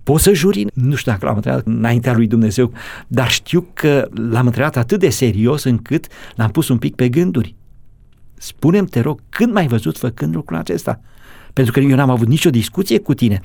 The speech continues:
Iar în unitate, în cadrul plutonului meu, nu a existat niciodată vreo probleme de genul acesta. „De ce mă învinuiți?” Și celălalt a spus că am furat masca de gaze și că aș fi vrut să o dau la civil.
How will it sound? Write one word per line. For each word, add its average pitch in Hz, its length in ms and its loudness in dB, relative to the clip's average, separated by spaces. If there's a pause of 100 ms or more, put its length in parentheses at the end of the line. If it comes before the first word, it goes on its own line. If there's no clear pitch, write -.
(180)
Iar 131 200 2
în 127 140 4
unitate, 127 720 2
în 123 340 2
cadrul 185 300 2
plutonului 127 720 2
meu, 127 360 2 (140)
nu 151 220 4
a 190 80 4
existat 147 440 2
niciodată 196 640 0
vreo 160 160 -2
probleme 156 560 0
de 160 120 -2
genul 170 280 -2
acesta. 175 440 -4 (160)
„De 147 140 -4
ce 151 360 0 (220)
mă 127 140 0
învinuiți?” 98 640 -2 (580)
Și - 180 -8
celălalt 180 320 2
a 175 60 2
spus 165 220 -6
că 160 100 -6
am 151 60 0
furat 147 540 -2
masca 135 360 0
de 127 120 2
gaze 110 420 -2 (220)
și - 120 -20
că 123 60 -4
aș 120 120 0
fi - 120 -4
vrut 117 200 2
să 127 120 -4
o 113 220 -2 (380)
dau 127 600 -2 (200)
la 117 140 -6
civil. 131 460 -2